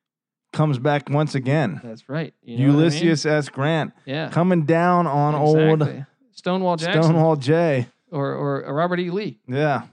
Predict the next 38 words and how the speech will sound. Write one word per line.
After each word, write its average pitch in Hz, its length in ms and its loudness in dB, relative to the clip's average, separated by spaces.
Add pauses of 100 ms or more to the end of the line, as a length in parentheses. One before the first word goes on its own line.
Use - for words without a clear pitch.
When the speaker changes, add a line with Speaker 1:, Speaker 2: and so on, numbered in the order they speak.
(100)
Speaker 2:
Which 160 180 -8
one 185 100 -2
you 180 80 -2
wanna 170 160 -2
choose, 160 320 -8
huh? 160 180 -6 (260)
Speaker 1:
Which 139 180 -4
one 143 240 -2
didn't 143 280 0
Speaker 2:
We're 131 140 4
Speaker 1:
he, - 60 2
uh, - 40 2
Speaker 2:
historians 143 720 -2
over 143 220 -2
at 135 60 -8
the 139 100 -10
College 139 280 -4
Speaker 1:
<laughs> - 20 -8
Speaker 2:
Experience, 135 360 -6
Speaker 1:
That's 135 240 -6
right. 151 120 0
Speaker 2:
right? 214 240 -2 (1000)
Speaker 1:
We're 147 80 -2
Speaker 2:
Uh, 156 220 2
Speaker 1:
both 160 80 -6
from 127 200 -4
south 110 260 -2
of 107 40 -16
the 107 60 -6
Mason-Dixon 101 560 -8
line, 92 160 -8
by 92 140 -10
the 95 60 -8
way. 107 200 -2
So, 160 200 0
uh, 113 240 -2
any 147 200 0
people 139 600 0